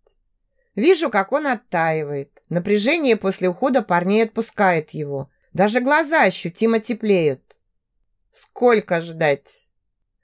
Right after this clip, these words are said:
Наблюдает за мной цепко, отслеживает малейшую эмоцию. Я ощущаю себя словно под микроскопом. Льстит, но тревожит. «Не бузи!» Встаю, целую его подбородок.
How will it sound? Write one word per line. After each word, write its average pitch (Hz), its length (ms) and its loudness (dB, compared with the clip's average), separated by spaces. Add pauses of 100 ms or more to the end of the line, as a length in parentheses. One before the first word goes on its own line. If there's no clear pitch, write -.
(100)
Наблюдает 240 600 2
за 247 140 2
мной 254 220 2
цепко, - 640 -4 (240)
отслеживает 214 800 0
малейшую 226 640 2
эмоцию. 202 680 -2 (240)
Я 208 220 2
ощущаю 247 640 0
себя 185 340 0
словно 254 380 2
под 233 180 -2
микроскопом. 214 1000 0 (280)
Льстит, - 800 -2 (100)
но 175 240 4
тревожит. 208 840 0 (800)
«Не 311 240 2
бузи!» 285 640 2 (720)
Встаю, 294 540 0
целую 269 460 0
его 233 220 2
подбородок. 220 880 0